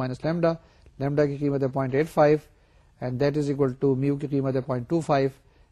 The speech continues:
اس کو سمپلیفائی کریں گے، آپ کے پاس جواب آ جائے گی پوائنٹ فائیو ٹو۔ Average length of queues from time to time is given by پوائنٹ فائیو ٹو۔ یہ میں بات کر رہا تھا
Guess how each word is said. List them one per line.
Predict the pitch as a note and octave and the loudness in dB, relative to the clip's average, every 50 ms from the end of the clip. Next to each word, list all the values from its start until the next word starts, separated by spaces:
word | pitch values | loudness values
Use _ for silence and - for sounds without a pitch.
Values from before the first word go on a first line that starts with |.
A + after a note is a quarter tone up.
| _ | _
اس | - - | -12 -10
کو | D3 | -8
سمپلیفائی | - D3 C#3 C#3 D3+ C3+ - D3+ D3 C#3+ | -6 -6 -4 -4 -2 0 2 2 2 2
کریں | C#3+ C3+ C3+ C#3 | 2 0 0 0
گے، | C#3 | 0
آپ | C#3 C3 | 0 0
کے | C3 C3 B2 | 0 -2 -2
پاس | - C3 C3 C3 B2 | 0 0 0 0 0
جواب | B2+ B2+ B2+ B2 B2+ | -2 -2 0 0 -2
آ | |
جائے | B2 B2 B2+ B2+ B2+ | -2 -2 -2 -2 -2
گی | C#3+ F3+ F3+ - - - - _ _ _ _ _ _ - | -2 -4 -4 -6 -12 -20 -20 _ _ _ _ _ _ -4
پوائنٹ | C#3 C#3 C3+ C#3 C3+ C3+ - - - - | -2 0 0 0 0 -4 -6 -12 -10 -4
فائیو | - C3 B2+ B2+ B2 - _ | -2 0 0 0 -2 -4 _
ٹو۔ | - C#3 B2 A2 G2+ G#2+ - - C#3 | -2 -2 -2 -2 -6 -10 -10 -6 -4
Average | C#3 C#3+ D3+ D#3 C#3+ C#3+ C#3+ | -2 0 0 0 0 0 -2
length | C#3 C#3+ D3 - _ - - - - - C3 | -2 -4 -4 -8 _ -18 -20 -20 -12 -10 -8
of | A#2+ - - - - - | -8 -8 -12 -18 -8 -4
queues | D3+ C#3+ C#3+ C#3+ C3+ - - | 0 0 0 0 -2 -4 -4
from | C3 B2+ B2+ B2 - - | -4 -4 -4 -4 -4 -2
time | C#3+ C#3+ C3+ C#3 | -2 -2 -4 -4
to | C3 C#3 | -6 -4
time | C3 C3+ C3 C3 | -4 -2 -4 -4
is | A#2+ C3 C3+ | -4 -4 -2
given | C3+ C#3 C#3+ C3 C3+ | -2 -2 0 0 0
by | C3+ D#3+ G#3 - _ - - - _ _ _ _ - | 0 0 -2 -6 _ -20 -20 -20 _ _ _ _ -4
پوائنٹ | C#3 C3 C3 C3 B2+ | -2 -2 0 -2 -4
فائیو | - - C3 A#2+ A#2+ A#2+ - - | -2 -2 0 2 2 0 -2 -2
ٹو۔ | - D#3 C#3 B2+ - - _ - | 0 0 0 0 -2 -10 _ -6
یہ | D#3+ E3 F#3+ | 0 2 2
میں | F#3+ G3 | 2 4
بات | F3 D#3 E3+ F3+ F3+ F#3 | 6 6 6 6 6 6
کر | F3+ E3+ | 6 6
رہا | F3 F3 | 6 6
تھا | E3 F3+ F3 | 6 6 4